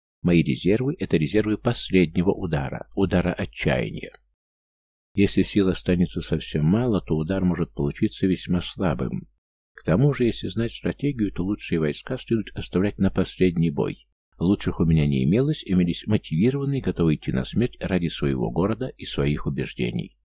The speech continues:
Этого будет достаточно, если враг не двинет в атаку танки и бронетранспортёры, но их у него не оказалось. Полковник Осама Бади морщился, глядя на поле боя. Что-то пошло совсем не так, как он планировал.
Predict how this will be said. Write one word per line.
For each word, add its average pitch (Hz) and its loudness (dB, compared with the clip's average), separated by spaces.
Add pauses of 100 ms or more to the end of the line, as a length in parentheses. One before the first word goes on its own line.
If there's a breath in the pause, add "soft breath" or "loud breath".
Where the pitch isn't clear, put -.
(500)
Этого 101 2
будет 98 2
достаточно, - -4
если 69 -4
враг 73 -2
не 78 2
двинет 67 -2
в - -2
атаку - -4
танки 120 -2
и - -6
бронетранспортёры, 117 -2
но 80 2
их 107 0
у 104 -4
него 104 -2
не 147 2
оказалось. - -6 (1000)
Полковник 147 6
Осама 131 2
Бади 117 0
морщился, 117 0
глядя 82 2
на 98 0
поле 90 2
боя. 78 -2
Что-то 170 0
пошло 135 0
совсем 117 2
не 101 6
так, 120 -2
как - -2
он 92 4
планировал. 78 0